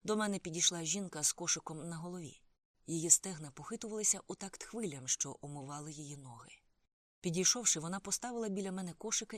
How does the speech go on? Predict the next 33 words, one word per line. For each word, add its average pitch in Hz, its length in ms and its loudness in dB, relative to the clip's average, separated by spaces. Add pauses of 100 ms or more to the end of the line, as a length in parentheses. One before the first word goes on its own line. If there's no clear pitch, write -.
і 190 60 0
сіла 170 300 4
навпопічки, - 760 -8 (200)
зазираючи 143 760 -2
мені 175 240 -8
в 156 140 -16
очі. - 400 -8 (520)
Вона 180 200 -2
продавала 170 480 -2
кавуни, 175 520 -6
і 185 120 0
видно 202 300 -2
було, 151 340 -4
що - 260 4
звикла 208 340 2
мати 151 240 0
справу 160 340 2
з - 80 -2
туристами. 143 540 -2 (760)
Енергійно 202 520 2
пережовуючи 175 640 0
плід 165 320 -2
бетелевої 139 600 -6
пальми, 190 420 -8 (260)
вона 269 200 0
показала 233 500 0
мені 196 260 0
на 202 120 -6
кошика, - 520 -2
де 139 120 -4
лежало 156 500 -2
пів 175 160 -4
кавуна. 165 440 -8